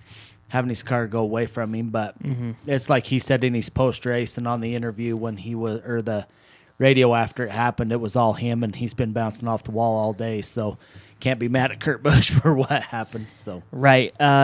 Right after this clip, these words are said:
Speaker 2: and yeah, that's, that's really what happened. I mean, when Busch come to pass him, eventually you knew, okay, he's gonna catch him.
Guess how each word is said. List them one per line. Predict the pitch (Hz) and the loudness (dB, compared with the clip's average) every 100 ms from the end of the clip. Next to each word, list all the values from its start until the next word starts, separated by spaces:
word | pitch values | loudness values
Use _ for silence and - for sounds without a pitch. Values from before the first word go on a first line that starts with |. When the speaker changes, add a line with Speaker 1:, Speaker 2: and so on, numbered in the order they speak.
| 135 | 6
Speaker 2:
and | 143 143 - | 4 2 0
yeah, | 135 131 | -2 2
that's, | 131 135 - - | 2 2 -4 -6
that's | 113 135 | -2 0
really | 147 143 | 4 4
what | 131 | 6
happened. | 127 127 139 131 | 4 4 4 2
I | 127 | 2
mean, | 117 110 110 - _ - - - - | 0 -2 -4 -10 _ -20 -18 -18 -16
when | - 165 180 | -4 -2 2
Busch | 240 - | 0 2
come | 220 180 | 0 0
to | |
pass | 127 131 127 - | 2 2 2 0
him, | 135 131 131 _ - _ _ _ - | -2 -2 -4 _ -20 _ _ _ 4
eventually | 185 269 247 196 | 10 10 10 8
you | 160 139 | 8 6
knew, | 117 | 4
okay, | 82 110 - | 2 -2 -4
he's | 101 117 | -6 -6
gonna | 110 | -6
catch | - 117 - | -8 -12 -12
him. | 117 | -16